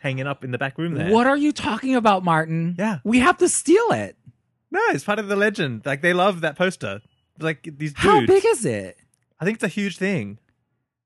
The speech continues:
Speaker 2: Can we buy it?
Speaker 1: I think they like it back there in the stage.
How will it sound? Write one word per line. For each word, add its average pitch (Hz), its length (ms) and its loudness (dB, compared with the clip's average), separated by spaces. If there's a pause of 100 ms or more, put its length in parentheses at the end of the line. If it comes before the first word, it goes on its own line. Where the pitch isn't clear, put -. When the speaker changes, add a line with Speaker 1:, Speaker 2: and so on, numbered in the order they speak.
(480)
Speaker 2:
Can 277 140 2
we 240 80 6
buy 123 260 0
it? 370 300 -6 (560)
Speaker 1:
I - 40 -18
think 226 200 -8
they 240 100 0
like 277 300 -6
it 135 180 -4
back 127 220 -6
there 127 120 -2
in 120 80 -4
the 113 60 -6
stage. 104 560 -8